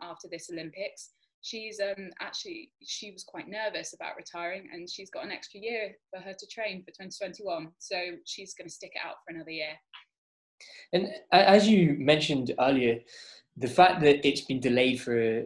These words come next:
Speaker 2: for a year, it gives the opportunity to kind of young and,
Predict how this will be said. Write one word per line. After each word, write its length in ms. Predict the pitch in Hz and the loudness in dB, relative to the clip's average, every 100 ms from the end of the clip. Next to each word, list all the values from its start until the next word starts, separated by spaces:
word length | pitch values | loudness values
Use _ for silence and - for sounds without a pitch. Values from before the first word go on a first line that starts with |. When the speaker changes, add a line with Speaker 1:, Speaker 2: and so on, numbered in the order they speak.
| - | -6
Speaker 2:
for 80 | - | -4
a 60 | 117 | -2
year, 400 | 120 123 113 127 - _ - | 2 2 2 -2 -12 _ -4
it 260 | 156 147 | 0 6
gives 180 | 180 180 | 8 8
the 100 | 180 | 8
opportunity 560 | 151 - 165 156 151 139 | 6 4 0 2 2 0
to 480 | - 135 131 131 - | 2 4 6 4 0
kind 160 | 143 131 | -4 -4
of 60 | 135 | 0
young 300 | 147 151 160 | 6 6 6
and, 280 | 147 135 | 2 0